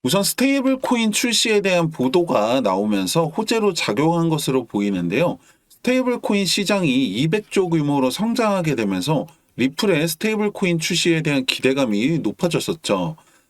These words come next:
리플의 스테이블 코인은 달러나 이제 미국 국채 같은 이 현금 등가물을 백 퍼센트 담보로 하게 되고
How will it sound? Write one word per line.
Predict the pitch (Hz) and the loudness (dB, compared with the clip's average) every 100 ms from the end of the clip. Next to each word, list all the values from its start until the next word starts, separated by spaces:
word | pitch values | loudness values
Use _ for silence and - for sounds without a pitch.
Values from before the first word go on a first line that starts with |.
| _ | _
리플의 | 147 160 262 | -2 2 0
스테이블 | 240 - 240 247 226 | 0 -2 0 0 -4
코인은 | - 208 185 139 151 143 | -2 0 2 2 0 0
달러나 | 135 196 226 214 202 185 185 | 0 0 0 0 2 0 0
이제 | 175 113 127 | 0 2 0
미국 | 113 127 156 | 0 0 -2
국채 | - 156 - 180 | -4 -6 -2 0
같은 | 151 113 - 147 98 - - | 0 -2 -2 -2 -2 -8 -8
이 | - | -4
현금 | 147 214 240 240 208 | 0 0 0 0 0
등가물을 | 131 135 170 156 143 | 0 2 2 2 -2
백 | 131 104 - | -2 -6 -2
퍼센트 | 240 214 196 160 117 131 | -2 0 -4 0 -2 0
담보로 | - 98 113 170 175 | -2 -2 2 2 2
하게 | 165 151 | 2 0
되고 | 170 95 160 180 | -2 -2 0 -2